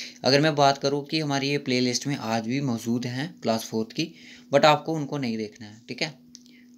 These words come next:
आप उनको मत देखो, देखो पर बेसिक है, देख सकते हो प्रैक्टिस के लिए बहुत अच्छे क्वेश्चन है वो भी, ऐसी बात नहीं है, देख सकते हो। but हम जब नया बैच स्टार्ट करेंगे अगर यही सिलेबस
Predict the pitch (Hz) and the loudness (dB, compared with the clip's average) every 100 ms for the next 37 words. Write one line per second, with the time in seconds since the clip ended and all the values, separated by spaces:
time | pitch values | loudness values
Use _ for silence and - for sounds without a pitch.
0 | - 127 143 143 160 220 - - 147 151 | -2 0 2 0 -2 -4 -8 -12 -4 -2
1 | 180 139 113 - 104 - - 139 208 214 | -2 -2 -6 -6 -14 -6 -2 0 2 2
2 | 214 - 131 156 143 139 180 147 107 - | -2 -8 -6 0 2 2 0 -2 -4 -6
3 | 127 135 160 185 - 185 180 139 151 147 | 0 2 2 -2 -4 0 2 2 0 -6
4 | 160 151 139 127 147 156 151 131 120 131 | -4 -4 -2 -4 -4 -4 -6 -6 -6 -4
5 | 117 113 147 - - - - - 123 131 | -4 -4 -6 -8 -16 -20 -14 -8 -6 -4
6 | 123 131 160 131 135 - - - - - | -4 -4 -4 -4 -6 -10 -14 -20 -20 -8
7 | - 180 190 - - 156 147 127 131 151 | -2 -2 -2 -4 -2 0 0 2 6 6
8 | 147 143 - 131 123 127 127 120 117 120 | 6 2 0 -2 -2 -2 -2 -2 -2 -2
9 | 117 117 131 143 127 117 117 123 | -2 -4 -4 -4 -2 0 0 -2